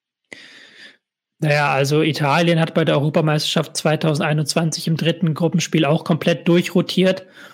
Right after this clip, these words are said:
und denen hat das im Nachhinein nicht geschadet. Die haben dann eher da noch Leute geschont und dann andere Leute aufs Feld gebracht und die haben dann in der K-O-Phase wieder angreifen können.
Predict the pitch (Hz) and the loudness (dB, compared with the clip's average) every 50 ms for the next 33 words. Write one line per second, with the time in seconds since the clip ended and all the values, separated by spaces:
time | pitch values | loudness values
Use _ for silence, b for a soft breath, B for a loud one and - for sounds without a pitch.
0 | B B - - 165 151 160 160 143 143 165 151 147 156 156 160 151 143 175 156 | B B -6 -2 0 0 2 0 0 0 0 0 0 0 2 0 0 0 0 0
1 | 147 147 147 143 147 156 147 147 139 139 139 139 - - 139 - - 139 123 131 | 0 2 0 0 0 0 0 2 0 0 0 -2 -2 -2 -2 -2 -2 -2 -2 0
2 | 131 123 120 143 131 139 147 139 147 139 143 139 143 143 135 143 139 143 143 139 | -2 -2 -2 -2 -2 -2 0 -2 -2 0 0 0 0 0 0 0 0 0 0 -2
3 | - 160 143 135 147 139 151 131 139 - - 160 143 156 151 - 165 143 135 143 | 0 0 0 0 2 0 0 0 0 -2 0 2 2 2 2 0 0 0 0 0
4 | 147 143 139 151 156 151 147 147 147 143 151 151 143 135 135 - - - - 151 | -2 0 -2 0 0 0 0 0 0 0 0 0 0 0 -2 -4 -6 -4 -2 0
5 | 151 151 151 - 175 135 156 139 147 147 147 - - 160 143 127 147 143 139 147 | 0 0 0 -2 -4 -2 0 0 0 -2 -2 -4 -4 -4 -2 -2 -2 -2 0 0
6 | 143 147 151 143 143 135 139 135 - 151 147 147 147 143 - - 131 143 139 139 | 0 0 -2 0 0 0 -2 -2 0 0 0 0 0 -2 -2 -2 0 0 0 0
7 | 135 139 135 131 123 131 143 131 143 120 123 - 135 - - 156 135 131 127 | 0 0 0 0 0 -2 -2 -2 -2 -2 -2 -4 -6 -6 -6 -6 -6 -6 -8